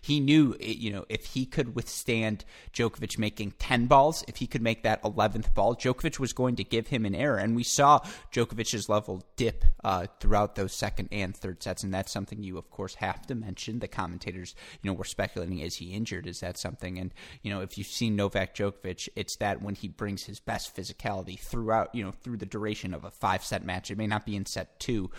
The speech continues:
but it's in sets one, four, and five, as we saw in this one, that is when he plays his best. Although we saw Djokovic break back for four all in that second set, Thiem then, you know, stays disciplined, gets the break right back. Djokovic actually blows up. He yells at the chair umpire. It was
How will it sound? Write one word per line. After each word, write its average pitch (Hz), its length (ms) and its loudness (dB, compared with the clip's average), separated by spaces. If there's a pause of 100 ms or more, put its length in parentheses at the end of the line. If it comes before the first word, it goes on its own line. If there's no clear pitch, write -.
(180)
but 107 80 -2
it's - 160 -6
in 104 100 -6
sets - 320 -6
one, 104 300 2
four, 107 320 -2
and 95 140 -8
five, 107 340 0
as 87 180 -12
we 92 80 -14
saw 95 220 -6
in 98 120 -6
this 101 200 -6
one, 98 140 -6
that 101 180 0
is 104 180 -6
when 98 120 -8
he - 160 -12
plays 98 340 -8
his 92 160 -12
best. 104 400 -4 (420)
Although 151 180 8
we 170 120 2
saw 180 320 8
Djokovic 151 540 0
break 131 240 4
back 120 240 2
for - 100 -6
four 120 340 0
all 113 120 2
in 110 240 0
that 101 200 -2
second - 340 -6
set, - 360 -4
Thiem 110 280 0
then, 95 200 -2 (260)
you 92 100 -6
know, 95 60 -8
stays 110 440 -2
disciplined, - 540 -6
gets - 200 -6
the - 80 -8
break 95 340 -4
right 107 360 -2
back. 104 280 0
Djokovic 135 380 2
actually 143 340 0
blows 127 380 0
up. 147 240 -2
He 101 240 -10
yells 117 440 2
at 120 200 2
the - 80 -12
chair 113 340 2
umpire. 95 480 -2
It 135 100 0
was 170 260 0